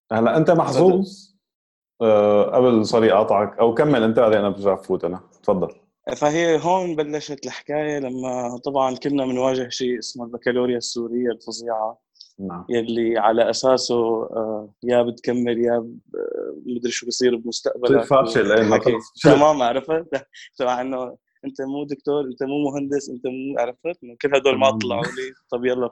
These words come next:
Speaker 2: فوت أي شيء تاني. وعن جد بتخلي الواحد يسلك منحى تاني بحياته،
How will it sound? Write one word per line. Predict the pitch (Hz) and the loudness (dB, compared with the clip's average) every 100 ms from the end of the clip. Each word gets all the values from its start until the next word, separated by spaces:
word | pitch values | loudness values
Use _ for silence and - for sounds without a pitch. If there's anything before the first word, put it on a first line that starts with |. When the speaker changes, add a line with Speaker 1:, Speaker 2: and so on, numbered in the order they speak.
| - | -4
Speaker 2:
فوت | 139 107 | -4 -2
أي | 127 | -6
شيء | - 120 | -6 -8
تاني. | 120 123 123 | -8 -6 -4
وعن | 117 113 | -4 -4
جد | 113 139 165 135 _ - - - _ _ | -4 -4 -4 -6 _ -20 -20 -20 _ _
بتخلي | 127 - 156 156 147 | -8 -4 -2 0 0
الواحد | 131 147 - 139 127 | 0 0 -2 -10 -8
يسلك | 135 - 135 127 131 | -8 -8 -8 -10 -8
منحى | 135 139 - 117 | -8 -8 -12 -6
تاني | 131 135 135 | -4 -2 -4
بحياته، | 120 - 113 120 135 135 135 131 127 | -6 -6 -2 0 0 -2 -6 -6 -8